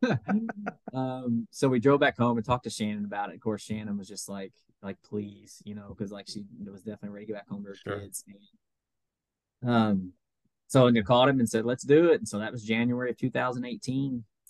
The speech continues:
Speaker 1: Um, so came down and, you know, so eighteen nineteen was our first full season. So from January to, you know, June is I'm, I'm trying to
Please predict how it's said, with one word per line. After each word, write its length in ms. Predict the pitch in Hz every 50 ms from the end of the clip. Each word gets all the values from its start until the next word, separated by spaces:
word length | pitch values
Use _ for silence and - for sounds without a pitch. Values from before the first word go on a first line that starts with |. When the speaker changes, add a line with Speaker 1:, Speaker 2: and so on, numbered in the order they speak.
| _ _ -
Speaker 1:
Um, 320 | 98 98 98 95 98 107
so 140 | - - 92
came 280 | - - 113 113 113 104
down 400 | 110 107 110 113 120 123 120 110
and, 280 | 104 104 101 101 101 120 - -
you 60 | 113
know, 120 | 104 104 101
so 180 | - 101 - -
eighteen 340 | 110 110 104 - 117 107
nineteen 640 | 110 110 117 - - - - 117 117 113 113 113 - _ _ _ _ _ _ _ _ _ _ 104
was 180 | 107 107 101
our 100 | 107 104
first 580 | - - 123 120 117 110 - - - - - _ _ _ _ _ _ _ -
full 160 | 131 120 117 107
season. 420 | - 117 117 117 110 120 120 110
So 200 | - 117 113 107
from 260 | - 117 110 110 107
January 640 | 107 117 120 117 117 117 117 117 117 117 117 113 104 - -
to, 300 | 113 110 107 107 - - _ _ _ _ _ _ _ _ _ _ _ _ _
you 120 | 113 110
know, 300 | 107 104 104 101 98 - - _ _ _ _ _ - 113
June 420 | 101 107 117 131 131 123 117 107 110
is 100 | 107 110
I'm, 140 | 110 117 -
I'm 100 | 120 113
trying 300 | - - 120 117 117 110
to 180 | 104 101 101